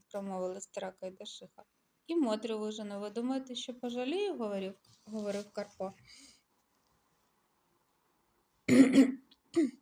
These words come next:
Він і справді мусив вислати на роботу свою Мотрю. Люди покопали спуск на коси, так, як колись радив старий покійний Кайдаш, чий горбик молодиці знесли в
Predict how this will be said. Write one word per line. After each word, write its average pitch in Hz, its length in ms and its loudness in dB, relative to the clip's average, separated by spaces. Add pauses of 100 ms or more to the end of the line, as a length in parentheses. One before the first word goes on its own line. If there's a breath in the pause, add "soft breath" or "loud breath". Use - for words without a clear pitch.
(3000 soft breath)
Він 254 220 0
і 277 40 0
справді 202 560 -6
мусив 214 460 -8 (380)
вислати 220 600 -4
на 208 120 -8
роботу 214 400 -8
свою 214 340 -8
Мотрю. 196 440 -8
Люди 220 320 -4
покопали 214 680 -8
спуск - 500 -8
на 196 200 -10 (520)
коси, 196 640 -6 (520 loud breath)
так, 208 280 -8
як 294 140 -10
колись 208 400 -6
радив 220 320 -6
старий 208 360 -8
покійний 208 500 -14
Кайдаш, 196 600 -10
чий 339 200 -6
горбик 240 420 -4
молодиці 214 580 -8
знесли 202 500 -8
в 196 60 -12